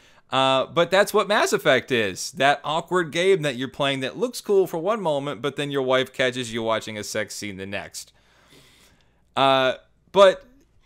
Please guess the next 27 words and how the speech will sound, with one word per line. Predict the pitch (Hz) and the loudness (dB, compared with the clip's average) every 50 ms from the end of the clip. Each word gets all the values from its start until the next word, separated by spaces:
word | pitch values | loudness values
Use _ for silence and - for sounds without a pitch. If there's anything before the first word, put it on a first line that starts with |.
| _ _ _ _ | _ _ _ _
yes, | - 196 277 302 185 120 - - | 2 6 6 6 6 4 0 -2
he | 220 240 | -4 -4
said | - - 214 | -2 0 0
he | 226 233 | 0 0
called | - 247 220 220 214 | 0 -2 0 0 -2
it | 196 | -6
softcore | - - 196 185 185 185 - 190 190 190 185 | -6 -4 -4 -4 -4 -4 -2 0 0 0 0
porn. | - 240 247 226 156 117 101 107 113 | 0 0 2 2 2 0 -2 -8 -10
So | - - - 160 160 151 147 143 135 | -10 -4 0 0 2 2 2 2 2
they're | 147 160 170 | 0 -2 0
going | 151 185 208 220 208 170 | 0 0 0 0 -2 -2
full | - 208 214 214 214 | 0 0 0 2 0
nude | 202 202 214 233 226 208 185 170 160 175 185 - - | 0 -2 -2 -2 0 -2 -2 -2 -4 -6 -6 -6 -8
this | 147 151 147 - | -8 -8 -8 -6
time, | - 156 143 139 135 147 160 170 | -4 -2 0 0 0 0 -2 -4
and | 156 143 143 143 135 | -6 -6 -6 -8 -6
really | 143 185 202 196 160 | -4 -2 -2 -2 -2
the | 143 143 143 | -2 -4 -4
only | 151 165 165 | -4 -4 -4
level | 143 135 143 156 151 143 | -2 -2 -2 -2 0 -2
of | 131 120 | -4 -4
nudity | 117 120 135 147 135 117 110 104 101 | -4 -6 -6 -6 -6 -8 -8 -8 -6
that | 104 107 98 - _ _ _ _ _ | -6 -6 -8 -8 _ _ _ _ _
Mass | 131 85 87 101 120 127 - - | -20 -12 -8 -4 -4 -4 -4 -6
Effect | 120 - 120 113 107 - | -6 -4 -4 -4 -4 -6
has | 104 101 | -8 -8
ever | 110 107 98 95 92 82 95 | -6 -8 -6 -8 -10 -12 -14